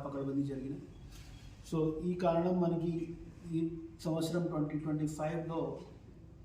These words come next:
మనకి టోటల్ సిక్స్ కేసెస్లో, పాక్సో కేసెస్లో, దాంట్లో కొంతమంది అక్యూజ్ జువెనైల్ కూడా ఉన్నారు, వాళ్ళపైన కూడా కోర్టు తరఫున వాళ్ళకి పనిష్మెంట్స్ కానీ ఫైన్స్ ఇవ్వడం జరిగింది. So ఈ రోజు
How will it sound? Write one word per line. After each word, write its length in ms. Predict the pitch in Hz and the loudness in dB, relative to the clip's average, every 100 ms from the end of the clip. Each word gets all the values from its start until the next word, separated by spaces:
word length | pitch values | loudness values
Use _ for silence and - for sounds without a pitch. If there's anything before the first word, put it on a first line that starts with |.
| - - - | -18 -10 -2
మనకి 240 | 147 147 156 151 | 2 2 2 2
టోటల్ 340 | 151 175 147 - - - - - - - - - - - - - - - - - | 2 2 2 0 -6 -12 -18 -20 -20 -18 -18 -18 -18 -20 -18 -18 -18 -18 -10 -2
సిక్స్ 220 | 202 - - | 0 0 4
కేసెస్లో, 500 | 175 175 170 170 180 175 | 6 6 4 4 2 2
పాక్సో 300 | 151 147 - 160 | 0 0 0 -2
కేసెస్లో, 480 | 156 147 160 - 180 - - | -2 -2 -4 -4 -2 -4 -2
దాంట్లో 280 | 151 151 151 156 | 0 2 2 0
కొంతమంది 480 | 151 156 147 147 151 151 151 | -2 0 0 0 0 -2 -4
అక్యూజ్ 300 | - 156 135 131 | -4 -4 -2 0
జువెనైల్ 400 | 139 143 151 147 | 2 2 2 0
కూడా 120 | 147 | 0
ఉన్నారు, 300 | 143 139 139 - | 0 0 -2 -4
వాళ్ళపైన 440 | 143 143 139 143 143 143 | -2 -2 0 2 2 2
కూడా 120 | 143 - - - - - - | -2 -6 -14 -18 -18 -12 -2
కోర్టు 200 | 151 - | 0 0
తరఫున 280 | 143 147 147 139 - - - - - | -2 -2 -2 -2 -6 -10 -16 -16 -8
వాళ్ళకి 280 | 135 135 143 143 | -6 -4 -4 -2
పనిష్మెంట్స్ 540 | 139 143 - 151 143 143 | 0 0 0 -2 -2 0
కానీ 180 | 143 - - | -2 -2 -4
ఫైన్స్ 300 | 143 143 143 139 | 0 0 0 -2
ఇవ్వడం 260 | 127 131 127 | -2 -2 -2
జరిగింది. 320 | 120 120 120 - - - - - - - | -4 -4 -6 -8 -12 -12 -12 -12 -10 -2
So 60 | 139 147 165 | -2 0 -2
ఈ 20 | 170 - - - - - - 147 | -4 -6 -10 -12 -12 -12 -8 0
రోజు 220 | 156 151 | 2 4